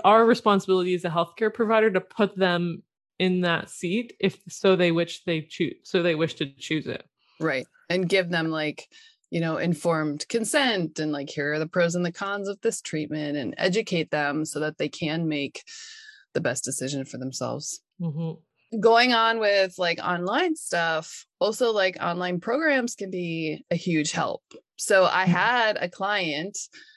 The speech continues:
Speaker 2: that has, she, she was a client of yours and
Speaker 1: Mm-hmm.
Speaker 2: she got the sex positions guide and she said the side lying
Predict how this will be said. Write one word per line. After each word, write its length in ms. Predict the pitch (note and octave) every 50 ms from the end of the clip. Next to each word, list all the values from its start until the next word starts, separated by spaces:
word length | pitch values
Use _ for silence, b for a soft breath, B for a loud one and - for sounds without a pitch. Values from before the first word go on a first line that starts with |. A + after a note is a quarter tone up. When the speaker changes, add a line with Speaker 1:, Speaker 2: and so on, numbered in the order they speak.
| B B B _ _
Speaker 2:
that 240 | - F3 E3+ E3 -
has, 480 | D#3+ F3 F3 F3 E3 E3+ E3+ - - - _ _ _ -
she, 500 | - - - - A3+ A3+ A3 A3 G#3+ F#3+
she 160 | - - - B3
was 200 | B3 C#4 D#4 D4+
a 40 | B3+
client 280 | - F#3+ E3+ D#3 D3 C#3
of 80 | C3+ C#3
yours 360 | C3+ B2+ G#2 G#2 D3 - - - _ -
and 200 | - E3+ E3+ E3+
Speaker 1:
Mm-hmm. 120 | D#3+ E3+ F3
Speaker 2:
she 520 | E3+ - F#3+ F#3+ F#3+ F#3+ F#3 F#3 F#3 F3+ F3
got 360 | F3 E3+ E3 E3 D#3+ - -
the 80 | - E3+
sex 260 | - G3 F#3 - -
positions 480 | - F3+ D#3+ D#3+ D#3 - D#3 D3 D#3
guide 460 | - - D3+ D3 C#3+ D3 F3 F#3+ F3+ F3 -
and 140 | - E3+ E3
she 640 | - - - - F3+ F3+ F3 E3+ F3 E3+ E3+ D#3 -
said 400 | C#3 - - F#3+ E3+ E3+ E3 D#3+
the 100 | E3 F3+
side 500 | E3+ - - - D#3+ D#3 E3+ G3 G#3 F#3+
lying 680 | F3 D#3+ D#3 D#3 D3+ D3+ D3+ D3+ D3+ D3+ D3+ D#3 D#3 D#3+